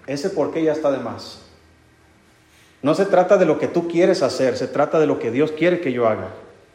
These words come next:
¿Sí me explico, hermanos? "¿Qué es eso que tienes en tu mano?",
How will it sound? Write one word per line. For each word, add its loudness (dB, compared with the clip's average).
¿Sí -4
me 4
explico, 0
hermanos? -6
"¿Qué 8
es 2
eso 4
que 2
tienes 4
en -2
tu -2
mano?", 0